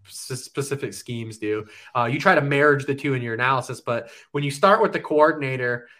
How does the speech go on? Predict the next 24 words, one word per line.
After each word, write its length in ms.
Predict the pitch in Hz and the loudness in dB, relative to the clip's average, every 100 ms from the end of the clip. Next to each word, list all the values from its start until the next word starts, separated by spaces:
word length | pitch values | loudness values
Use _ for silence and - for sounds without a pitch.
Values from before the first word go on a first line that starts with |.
| _ | _
and 220 | 139 131 127 | -6 -4 0
don't 300 | 147 156 156 | 0 0 -2
factor 360 | 139 139 139 | -4 -2 -2
in 180 | 139 131 | 0 -4
the 80 | 120 | -8
players 400 | - 131 135 135 | -6 -4 -4 -6
that 120 | 131 | -8
they 140 | 131 | -8
had, 600 | 113 123 120 120 117 117 - | -6 -4 -2 -2 -4 -6 -8
like, 180 | 120 123 | -10 -8
you 120 | 165 | -8
can 100 | 170 | -4
get 160 | 143 | -2
on 140 | 131 127 | -2 -2
some 240 | 127 120 | -10 -6
really, 320 | 131 135 127 | 0 0 0
really, 460 | 120 123 120 117 113 | -4 -4 -4 -4 -6
like, 280 | 107 107 - | -6 -8 -4
dark 300 | 120 117 - | -4 -4 -6
tracks 500 | - 113 107 - - - | -4 -2 -4 -8 -12 -8
and, 140 | 127 | -6
like, 160 | 120 117 | -6 -4
really 320 | 135 131 123 | -2 0 -4
start 400 | 120 123 113 | -4 -2 -2